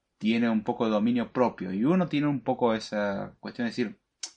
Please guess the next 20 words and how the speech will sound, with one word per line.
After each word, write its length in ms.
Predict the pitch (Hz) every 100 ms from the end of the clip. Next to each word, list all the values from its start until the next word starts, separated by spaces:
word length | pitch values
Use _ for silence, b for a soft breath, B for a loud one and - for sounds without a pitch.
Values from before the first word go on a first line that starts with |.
| _ _ -
"Voy 260 | 127 156
a 60 | 151
intentarlo 920 | 120 110 101 98 123 101 95 98 - _ _ _ _ _
o 140 | - 101
no 160 | 110
me 100 | 135
voy 140 | 135 135
a 20 |
estancar", 600 | - 101 104 104 92 - _ _ _ _ _ _ _ _ _ _ _ _
puedes 220 | - 147
darle 200 | 156 151
sin 180 | 139 147
problema 220 | 143 143
por 100 | 131
ese 120 | 123 117
camino. 260 | 107 98 -
Está 160 | _ 113
perfecto. 480 | 113 - 117 - - _ _ _ _ _ _ _ _ _ _ _ _ _ _ _ _ _
El 180 | - 101
problema 540 | 110 120 156 117 117